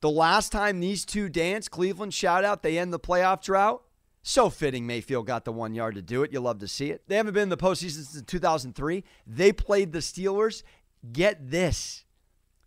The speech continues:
Thirty-six thirty-three Steelers dub. Tommy Maddox out shooting Kelly Holcomb.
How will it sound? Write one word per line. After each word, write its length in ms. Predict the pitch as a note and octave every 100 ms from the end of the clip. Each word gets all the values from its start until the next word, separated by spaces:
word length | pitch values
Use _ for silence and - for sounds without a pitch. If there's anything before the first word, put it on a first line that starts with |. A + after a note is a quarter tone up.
| _
Thirty-six 540 | G3+ A3 A3+ - G#3 -
thirty-three 580 | G#3+ G#3+ A3 - G#3
Steelers 580 | G3 - G#3 G3+ F#3 A#2+
dub. 360 | E3 D#3+ G3 F3 - _ _
Tommy 480 | - F#3 G3 G#3+ G#3+
Maddox 600 | F#3+ E3+ F3+ F#3+ - - _ _
out 280 | D#3 F#3+ D#3+
shooting 720 | - - F#3 G3 F#3+ G3+ F#3 - _ _ _
Kelly 560 | - - C#3+ E3 F#3 G3
Holcomb. 640 | C#3+ C3 D3+ D#3+ C3+ D#2+